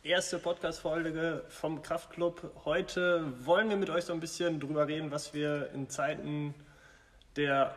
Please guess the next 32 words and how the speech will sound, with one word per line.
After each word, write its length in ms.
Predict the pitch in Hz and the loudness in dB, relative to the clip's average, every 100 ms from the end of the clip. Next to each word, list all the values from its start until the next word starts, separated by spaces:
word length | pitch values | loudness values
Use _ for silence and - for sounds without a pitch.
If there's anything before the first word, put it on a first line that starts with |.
| - | -4
außergewöhnlichen 760 | 147 170 175 151 147 156 147 | 0 2 2 0 0 -2 -2
Situation 420 | 156 160 160 190 180 | -2 0 0 0 2
anders 340 | 214 208 196 | 4 4 4
machen. 460 | 202 202 180 175 147 151 | 0 2 -2 -2 -6 -8
Unsere, 580 | 147 151 151 143 139 - - - - - | -4 2 4 4 2 -4 -16 -20 -16 -6
unser, 680 | 139 139 135 127 127 127 - - - | -2 2 4 4 2 -2 -6 -14 -8
unser 200 | 123 123 | -4 -2
täglicher 500 | - 180 170 143 - | 0 -2 -2 -4 -2
Ablauf 300 | 123 143 139 | -2 -2 -4
ist 120 | 131 | -4
ja 60 | 131 | -4
ein 100 | 131 | -4
bisschen 220 | 139 151 | -4 -4
durcheinander 420 | 131 131 147 151 | -4 -4 -2 0
gekommen 400 | 143 139 143 147 - - - - - _ | -2 -4 -4 -6 -10 -20 -20 -20 -20 _
durch 240 | - 170 - | 2 2 2
das 200 | 151 135 | -2 2
Ganze, 500 | 151 165 - 156 - | 0 0 0 -2 -2
aber 580 | - 147 156 143 139 127 120 | -2 0 0 0 -4 -6 -10
das 180 | 127 | -10
ist 160 | 117 - | -10 -6
ja 100 | 127 | -6
nicht 160 | 127 - | -6 -8
zwangsläufig 600 | 131 131 - 127 127 - | -8 -6 -4 -4 -4 -8
schlecht. 380 | 165 147 - - _ - - - _ - | -8 -8 -12 -20 _ -20 -20 -20 _ -6
Ich 200 | 143 - | -6 -4
zum 160 | 143 | -2
Beispiel 320 | 131 135 - | 0 0 -2
bin 300 | 127 135 131 131 - - 117 | -4 -4 -4 -8 -18 -20 -10
sehr 220 | 120 156 | -4 -4
viel 180 | 160 160 | 0 0
draußen, 500 | 135 139 165 165 | 2 0 0 -6